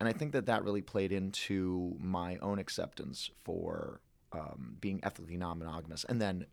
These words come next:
eventually, uh, gearing towards, uh,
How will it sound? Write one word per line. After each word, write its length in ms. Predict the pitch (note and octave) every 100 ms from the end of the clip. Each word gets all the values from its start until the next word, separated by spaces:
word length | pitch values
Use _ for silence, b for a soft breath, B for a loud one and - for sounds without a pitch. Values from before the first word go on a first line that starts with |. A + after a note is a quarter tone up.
| - _ -
eventually, 680 | A2 G#2+ G#2 G2+ F#2 F2+ E2+ -
uh, 160 | F2 F2 - - - - - - - A2+
gearing 360 | A2+ A2 G2+
towards, 460 | F#2 G2+ G2 F#2 -
uh, 180 | G2+